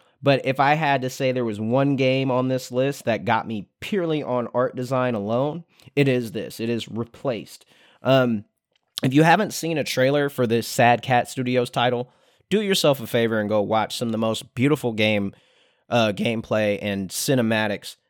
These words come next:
that you have seen this year. Now, this game is set to be released in twenty twenty-two. Again, no official release date,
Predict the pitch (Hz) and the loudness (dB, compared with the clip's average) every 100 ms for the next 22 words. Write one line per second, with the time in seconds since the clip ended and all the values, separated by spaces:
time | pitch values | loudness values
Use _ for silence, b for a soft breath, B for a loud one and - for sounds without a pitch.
0 | - 123 110 120 117 98 - 113 98 - | -8 -8 -4 -4 -4 -6 -8 -8 -8 -10
1 | _ - 107 95 - _ 101 117 107 - | _ -10 -8 -8 -12 _ -8 -4 -4 -8
2 | b b b 127 120 123 147 - 139 139 | b b b 0 2 2 0 0 -2 -2
3 | 135 117 - 147 127 - 127 127 117 b | -4 -8 -4 -4 -4 -6 -6 -6 -6 b
4 | b - 113 127 139 - 110 - 131 123 | b -6 -2 0 -2 -4 -8 -2 -2 -2
5 | - 123 117 - 156 120 131 139 127 151 | -2 -4 -2 -2 -2 0 0 2 2 2
6 | 160 117 - 123 131 110 - b b 120 | 2 0 -2 -4 -2 -2 -4 b b -2
7 | 113 110 127 120 101 127 135 - | 0 2 -2 -2 0 0 0 -6